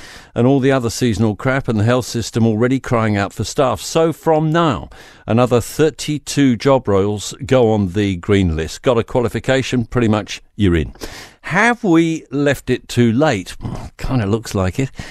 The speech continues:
Have all the decent people looking to move already gone somewhere else? Well, probably. And by opening the gates this wide right now,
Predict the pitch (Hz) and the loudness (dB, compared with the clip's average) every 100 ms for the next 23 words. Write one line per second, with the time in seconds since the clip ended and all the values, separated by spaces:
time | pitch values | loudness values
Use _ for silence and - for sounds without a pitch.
0 | - - - 151 170 147 131 160 156 147 | -18 -18 -2 0 2 0 -4 -2 2 2
1 | 139 117 110 _ 147 196 - 240 220 160 | 2 -2 -4 _ 0 0 0 -2 0 -2
2 | 123 104 101 101 92 101 104 120 123 - | -2 0 0 -2 -2 0 4 4 2 0
3 | 151 151 151 156 139 110 107 101 127 110 | 2 4 4 2 0 2 0 0 0 2
4 | 110 120 147 160 131 - 131 147 147 - | 2 0 0 -2 -2 -2 0 0 0 -2
5 | 139 143 98 107 135 - - - - 147 | -2 0 0 -2 -2 -10 -20 -20 -4 2
6 | 151 139 117 151 165 233 214 214 170 123 | 2 0 2 2 4 2 2 0 2 2
7 | 143 127 104 107 151 185 - 139 110 90 | 2 2 0 2 2 2 -2 -2 -2 0
8 | 95 82 120 175 98 62 | -2 0 0 0 -2 -8